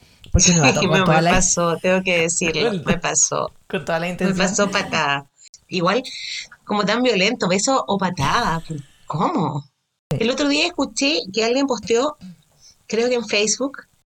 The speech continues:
Speaker 2: y salían unos payasos españoles, pero acá lo cantaban, creo que en Conejito T V.
Speaker 1: ¿Ya?
Speaker 2: Una canción, lo tienes que haber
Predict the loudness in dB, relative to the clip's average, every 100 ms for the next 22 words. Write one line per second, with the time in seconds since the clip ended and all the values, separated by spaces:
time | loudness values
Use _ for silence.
0 | _ -4 0 0 2 0 0 0 0 2
1 | 0 0 0 0 2 0 0 -2 -2 0
2 | 0 0 0 -2 0 0 0 0 2 2
3 | 2 0 -4 -2 -2 -2 -6 -6 -2 -2
4 | -2 -4 -6 -4 -4 -2 -2 -4 -6 -12
5 | _ _ _ -14 0 2 4 2 0 0
6 | 0 0 0 0 0 0 -2 -6 _ _
7 | _ _ _ _ _ _ _ _ -6 -4
8 | -2 -2 -2 -2 -4